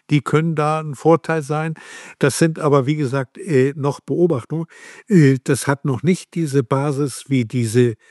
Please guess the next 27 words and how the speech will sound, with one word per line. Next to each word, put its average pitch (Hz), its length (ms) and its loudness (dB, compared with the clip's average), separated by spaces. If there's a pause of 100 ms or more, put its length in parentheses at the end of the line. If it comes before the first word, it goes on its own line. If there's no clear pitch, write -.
(260)
äh, 123 240 2
Studien, 151 440 -2
die 120 160 -4
wir 120 220 0
jetzt 107 320 -10
im 110 240 -6
Herz-Kreislauf-Sektor, 143 1120 -2 (440)
äh, 135 260 2 (420)
zugunsten 131 520 0
der 117 100 2
Statine 160 500 0
vorliegen 104 500 -2
haben, 131 300 -4 (340)
wo 131 120 0
man 120 180 2
also, 120 560 0 (160)
äh, 117 240 2 (460)
Placebo 165 720 0
kontrolliert, 127 720 -2
wo 131 80 -4
also 117 240 -4
eine 123 240 0
Gruppe 120 260 0
Placebo 160 540 0
gehabt 139 380 -6
hat, 147 240 -4 (160)
äh, 123 180 6